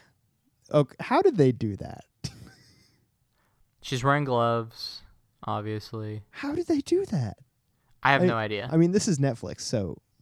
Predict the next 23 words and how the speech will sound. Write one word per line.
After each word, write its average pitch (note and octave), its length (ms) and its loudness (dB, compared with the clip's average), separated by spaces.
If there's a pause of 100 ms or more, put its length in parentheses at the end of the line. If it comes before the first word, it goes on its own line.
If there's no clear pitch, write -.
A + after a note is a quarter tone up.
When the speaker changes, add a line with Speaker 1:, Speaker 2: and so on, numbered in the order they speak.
(240)
Speaker 1:
but E3 160 -2
I, F3+ 120 -2
I F3 120 0
feel E4 260 -2
like - 360 -8 (1120)
it - 160 -6
still G3+ 380 0
really C3+ 320 2
is A#2+ 160 2
that G#2+ 240 -6
fast A2+ 340 -8
in G#2 80 -6
the G2+ 100 -8
real G2 220 -6
stage G2+ 320 -10
show. - 240 -18 (1160)
Speaker 2:
Yeah. B2+ 340 -6 (160)
Speaker 1:
Wait, A#2 300 0
is A2+ 100 -6
that E3 140 -2
a D#3 40 -4
different C#3+ 280 -2
person? C3 340 -2